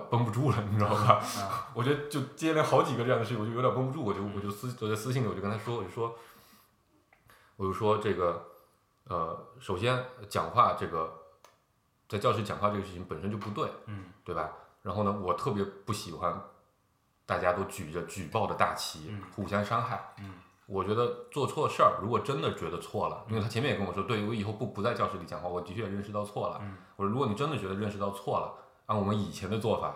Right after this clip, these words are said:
Speaker 1: 一般就公开道个歉，
Speaker 2: 嗯。
Speaker 1: 认个错，
Speaker 2: 嗯。
Speaker 1: 这事儿也就过了，
Speaker 2: 嗯。
Speaker 1: 没什么大不了的，
Speaker 2: 嗯。
Speaker 1: 啊。但是你高举举报大旗这事儿，我觉得就不是一个好现象，
Speaker 2: 嗯。
Speaker 1: 啊。然后他又，反正也给我发了一通抱怨，然后我实在不知道该怎么回，大意就是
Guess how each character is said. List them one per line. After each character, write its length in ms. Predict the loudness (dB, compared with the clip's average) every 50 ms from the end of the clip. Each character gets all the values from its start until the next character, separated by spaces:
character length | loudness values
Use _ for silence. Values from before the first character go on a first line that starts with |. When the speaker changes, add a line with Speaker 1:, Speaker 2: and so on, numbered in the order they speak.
| -8 -8
Speaker 1:
一 60 | -6
般 120 | -6 -4
就 100 | -4 -6 -8 -6 -4
公 120 | -4 -2
开 120 | 0 0
道 160 | 2 2 2 2
个 80 | 2
歉， 300 | -2 -2 -4 -6 -6 -6 -8
Speaker 2:
嗯。 80 | -4 -2
Speaker 1:
认 100 | -2 -2
个 80 | -2
错， 380 | -4 -6 -6 -6 -6 -6 -8 -10 -14
Speaker 2:
嗯。 120 | -12 -10
Speaker 1:
这 60 | -10 -6
事 100 | -4 -4
儿 40 |
也 60 | -4 -4
就 60 | -6
过 240 | -8 -6 -4 -2 -2
了， 120 | -4 -4 -8
Speaker 2:
嗯。 80 | -6
Speaker 1:
没 120 | -6 -4 -4
什 80 | -4
么 60 | -4 -2
大 160 | 0 0 0
不 100 | -2 -4
了 80 | -6
的， 60 | -6 -8 -8
Speaker 2:
嗯。 180 | -8 -10 -10 -14 -16 -20 _ _ _ -4 -2
Speaker 1:
啊。 140 | -2 -2 -4 -10 -16 -20 -12 _
但 120 | -6 -4
是 60 | -4
你 80 | -4 2
高 180 | 2 4 4
举 160 | 4 0 -4 -6
举 140 | -6 -8 -6
报 160 | 0 2 2
大 140 | 2 2 0
旗 180 | -2 -6 -8
这 120 | -6 -6 -6
事 120 | -6 -8 -10
儿， 80 | -10 -8
我 100 | -10 -10
觉 140 | -8 -6 -6
得 160 | -4 -6 -6 -8 -12 -18 -20 -20 _ _ _ _ _ _ -20
就 80 | -20 -16
不 120 | -12 -12 -8
是 100 | -6 -4
一 40 | -4
个 80 | -4
好 160 | -4 -2 -4
现 220 | -2 -2 -4 -4 -4
象， 100 | -8 -14 -14 -12
Speaker 2:
嗯。 240 | -10 -10 -10 -10 -10 -10 -8
Speaker 1:
啊。 180 | -8 -8 -8 -10 -14 -20 -20 _ _ _ _ _ _
然 120 | -2 -2 -2
后 40 |
他 120 | 0 0 -2
又， 100 | -2 -2 -4
反 180 | -4 -2 0 2
正 40 | 2
也 60 | 2
给 80 | 2 0
我 60 | 2
发 200 | 6 8 8 8
了 80 | 8
一 20 | 4
通 140 | 0 -2 2
抱 240 | 6 6 6 6 4
怨， 80 | -2 -6 -8 -8
然 80 | -2 2
后 60 | 2
我 40 | 2
实 100 | 6 6
在 100 | 6 6
不 60 | 8
知 60 | 6
道 100 | 4 4
该 60 | 2
怎 100 | 0 -4
么 60 | -6 -6
回， 80 | 2
大 100 | 4 4
意 160 | 6 4 2
就 60 | -2 -4
是 180 | -6 -6 -8